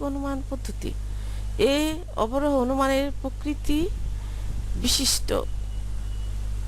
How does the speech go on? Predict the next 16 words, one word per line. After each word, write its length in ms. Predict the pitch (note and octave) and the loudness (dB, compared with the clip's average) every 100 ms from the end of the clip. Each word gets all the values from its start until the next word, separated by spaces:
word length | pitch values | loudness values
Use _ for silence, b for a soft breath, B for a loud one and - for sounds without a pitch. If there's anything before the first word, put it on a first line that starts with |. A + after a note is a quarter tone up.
| - - - - - - - G#3 | -2 -2 -2 -2 -2 0 2 4
জ্যামিতিতে 500 | B3+ D#4 F4+ F4+ F4+ F4 D#4 | 4 4 0 2 4 6 4
আমরা 200 | B3 A#3 A#3 | 4 0 0
কতগুলো 440 | C4+ D#4 C#4+ D4 B3+ A#3+ | -2 -2 -2 0 0 0
স্বতঃসিদ্ধ 560 | B3+ - - E4+ B3+ B3+ B3+ B3 | -2 0 0 0 2 4 4 4
নিয়ম 340 | B3+ B3+ G#3+ F3+ F3 E3+ | 4 4 4 2 2 4
বা 140 | E3+ E3+ E3 B B B - - | 6 4 0 B B B -2 2
সংজ্ঞার 440 | A#3+ C4 C#4 C#4+ C#4 | 4 4 4 4 2
উপর 180 | C4+ C#4 B3 | -2 -2 -2
নির্ভর 260 | B3+ A#3 A3 | -2 -2 -2
করে 140 | G3+ G3+ G#3 | 0 2 2
অবরোহ 280 | A#3 C4 C4 | 2 2 2
পদ্ধতিতে 460 | - G3 A#3 - A#3 C#4 - B B B G#3+ | 0 0 0 2 2 2 0 B B B 2
বিভিন্ন 360 | B3 C4+ B3 C4 B3+ | 4 6 6 4 2
সিদ্ধান্ত 440 | B3+ G#3+ A#3 A3+ B3+ B3 | -2 2 2 2 -2 0
স্থাপন 340 | B3+ A#3 B3 B3 - | 0 0 -2 -2 -2
করি। 180 | A3 | -2